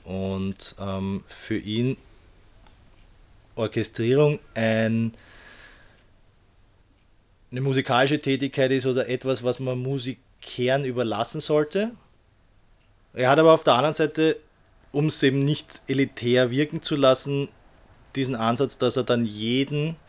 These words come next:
dieser Mitspieler in diesem Gefüge, ähm, auch als Musiker sieht. Und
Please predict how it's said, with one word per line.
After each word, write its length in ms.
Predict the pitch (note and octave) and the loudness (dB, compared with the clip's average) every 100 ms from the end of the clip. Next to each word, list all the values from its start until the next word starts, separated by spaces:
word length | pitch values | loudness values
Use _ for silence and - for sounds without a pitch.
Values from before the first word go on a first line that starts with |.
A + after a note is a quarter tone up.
| - | -12
dieser 180 | C3 B2 | -6 -4
Mitspieler 580 | B2 C3+ - C#3 C3 C3+ | -2 -4 -4 -4 2 2
in 140 | B2 | 2
diesem 440 | A#2+ A#2 B2 A#2 A#2 - - - - - - _ | -4 -6 -4 -4 -6 -12 -20 -20 -20 -20 -20 _
Gefüge, 580 | C3 - B2+ C3 C#3+ C#3+ - - - - - - | -8 -8 -6 0 2 2 -4 -20 -20 -20 -16 -2
ähm, 260 | B2 B2 A#2+ | 0 0 0
auch 180 | B2+ C#3 | 0 0
als 160 | A#2+ | -2
Musiker 380 | B2+ C#3 C#3 B2+ | -4 -4 0 0
sieht. 440 | - - A#2 F3+ - - - - - - _ - | -2 -4 -6 -8 -12 -20 -20 -20 -20 -20 _ -6
Und 500 | C3 C3 C3 B2+ | -2 0 0 -4